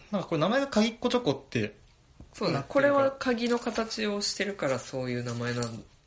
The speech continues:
Speaker 2: だけど、なんかいろいろ八の字とかさ。
Speaker 1: そうだね。あれ、エイトチョコって言わなかった？
Speaker 2: えー、わかんない。名前は呼んだことない。
Speaker 1: あー、そっか。うん、でもこれも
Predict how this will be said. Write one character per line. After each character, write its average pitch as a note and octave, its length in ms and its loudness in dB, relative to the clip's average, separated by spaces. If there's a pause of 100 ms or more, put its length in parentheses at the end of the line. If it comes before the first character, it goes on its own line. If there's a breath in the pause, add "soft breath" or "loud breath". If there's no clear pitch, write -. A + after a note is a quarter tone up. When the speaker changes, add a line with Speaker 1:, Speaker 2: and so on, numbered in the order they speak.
Speaker 2:
だ A2+ 100 -8
け - 140 -14
ど、 G2 260 -8 (880 loud breath)
な F3 60 -6
ん F3 60 -6
か C#3+ 40 0
い C3 60 -2
ろ D#3 120 -2
い D3+ 40 -2
ろ D3+ 160 -6
八 F3+ 340 -4
の F#3+ 140 0
字 A#2+ 140 -8
と - 100 -14
か - 80 -10
さ。 F#3+ 80 -4
Speaker 1:
そ E3 60 0
う - 40 -4
だ G#2 60 -4
ね。 G2 100 -12 (260 loud breath)
あ G#2+ 100 0
れ、 G#2+ 160 4
エ - 20 6
イ B3 60 2
ト E4+ 100 0
チ F4 80 -2
ョ F4+ 60 4
コ - 60 4
っ - 20 0
て G#2 100 -2
言 G2 60 -2
わ G2 40 -4
な F#2+ 60 -10
か E2+ 60 -12
っ - 80 -18
た？ F#2+ 100 -14 (680)
Speaker 2:
え A3 460 0
ー、 - 20 -4
わ B3 80 -6 (880 loud breath)
か G#3 120 -4
ん F#3 60 -6
な C3+ 80 -6
い。 A#2+ 40 -6
名 D3 140 -8
前 G3 300 -4
は G3 80 -6
呼 G3 60 -6
ん F#3 40 -6
だ - 80 2
こ - 0 -
と - 20 2
な A2+ 100 2
い。 - 20 2
Speaker 1:
あ A2 60 2
ー、 - 20 -4
そ B2+ 180 -4
っ - 40 -6
か。 G2+ 260 -8 (2250 loud breath)
う D3 60 -2
ん、 A#2+ 160 -2
で E3 80 2
も C#3 100 2
こ - 180 -4
れ G#3 100 0
も G3+ 300 2